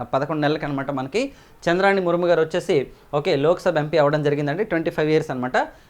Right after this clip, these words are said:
అలాగే పదిహేడవ లోక్సభలో అత్యధిక వయసు ఉన్న వ్యక్తి ఎంపీ రెహమాన్ గారు అంటండి. ఓకేనండి, ఆ, అంటే మనకి, ఆ, మా, ఏంటంటే మినిమం ఉంది కానీ మ్యాక్సిమం లేదనమాట actually.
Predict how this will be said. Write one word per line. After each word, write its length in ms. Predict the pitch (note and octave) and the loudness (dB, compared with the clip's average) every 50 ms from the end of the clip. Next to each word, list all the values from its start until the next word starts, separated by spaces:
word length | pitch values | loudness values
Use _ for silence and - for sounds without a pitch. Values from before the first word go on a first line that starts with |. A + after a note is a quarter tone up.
| - - | -2 2
అలాగే 200 | F3 A3 A3+ G#3 | 2 4 4 2
పదిహేడవ 440 | - E3+ F#3 G#3 A3+ B3 B3 B3+ | 2 2 2 4 4 6 6 6
లోక్సభలో 380 | A3+ A3 A3 A3 - A3 G#3+ F#3 | 6 6 4 2 2 2 4 4
అత్యధిక 400 | E3+ E3+ - - C4 C4 C4 A#3+ | 4 2 0 0 0 2 2 2
వయసు 260 | G#3+ G3 G3+ G3 G#3+ | 2 2 2 2 0
ఉన్న 100 | G3+ G3 | -2 0
వ్యక్తి 440 | F3+ F#3 F3+ - G#3 F#3 C#3+ C3+ - - - - - - | 0 -2 -2 0 0 0 0 0 -2 -6 -14 -20 -8 -6
ఎంపీ 260 | C#3+ E3 F3+ - G3+ | -6 -4 0 2 2
రెహమాన్ 380 | E3+ D3+ D3 D#3+ F3 F3 F3 D#3+ | 2 2 2 2 2 0 2 2
గారు 120 | D3 B2+ | 2 0
అంటండి. 300 | A2+ A2 G2+ G2 G2 G2 - - - - _ - - C#3+ | 0 -2 -4 -6 -8 -10 -14 -18 -20 -20 _ -8 -4 -4
ఓకేనండి, 520 | D3+ G3+ G3+ F#3+ F#3 G3 A3+ C#4 C#4+ - - - - - - - | -2 0 0 0 0 0 0 0 0 -4 -12 -20 -20 -20 -8 -2
ఆ, 200 | D3 D3 D3+ D3+ | 0 2 2 2
అంటే 200 | C#3+ F3 F#3+ G#3+ | 0 0 -2 -2
మనకి, 400 | G3 F#3+ F#3+ F#3+ A3 A#3+ B3 B3 - - - - - _ _ - | -2 -2 -2 -2 -2 -2 -2 -4 -8 -16 -20 -20 -20 _ _ 0
ఆ, 280 | C#3 C#3+ C#3+ C#3+ C#3+ C#3+ - - - | 2 2 2 2 0 -4 -10 -10 -6
మా, 240 | C#3+ C#3 C3+ C3+ C#3 | -4 -2 0 0 0
ఏంటంటే 300 | D#3 F3 F#3+ G#3+ G#3 G3+ | 0 0 -2 -2 -2 0
మినిమం 400 | F#3 F3+ G#3 A3+ A#3+ B3 A#3 - F3 | 0 2 4 4 4 2 0 -2 -4
ఉంది 160 | F#3 F#3+ G3+ | -4 -2 0
కానీ 200 | G3+ G3 G#3 A#3 | 0 0 0 0
మ్యాక్సిమం 500 | G#3+ F3+ F3 F#3+ F#3+ - - G3+ G3 F#3 | 0 0 0 0 -2 -2 -4 -4 0 4
లేదనమాట 420 | E3+ D#3+ D#3 D#3+ D3 C3+ B2+ A#2+ | 4 4 4 4 0 -2 0 0
actually. 340 | C3+ C3+ - - D3 D3+ F#3 | 0 0 0 -2 -4 -4 -4